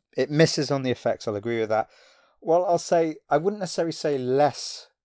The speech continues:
Predator Vision, but do it a bit better. There was some shots where I was like, "I don't believe that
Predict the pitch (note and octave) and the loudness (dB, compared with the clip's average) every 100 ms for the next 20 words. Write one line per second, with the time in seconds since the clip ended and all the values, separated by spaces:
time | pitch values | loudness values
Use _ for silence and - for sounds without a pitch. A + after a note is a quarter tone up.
0 | _ - A2+ - G#2 G#2 G2+ G#2 _ _ | _ -2 -2 -2 -6 -6 -10 -18 _ _
1 | _ _ _ - A#2+ G#2+ - D3 D3 - | _ _ _ -6 -6 -6 -2 2 4 2
2 | A2+ _ - C3+ - - A#2 - - F2 | -10 _ 0 0 0 -2 -2 -2 -4 -4
3 | - _ _ _ B2 A#2+ B2 - C#3+ - | -6 _ _ _ -2 0 0 -2 -6 -6
4 | - D#3+ - - A#2+ A2 G#2+ A2+ G#2 - | 4 4 4 -2 2 2 2 0 0 -2
5 | - _ _ _ _ _ A#2+ - D#3 C#3 | -18 _ _ _ _ _ -10 -2 -2 -2
6 | A#2 A#2 C3+ G#2+ E2 G2+ - - _ _ | -6 -4 -4 -6 -10 -16 -20 -20 _ _
7 | _ _ _ - A2+ G#2+ | _ _ _ 2 2 2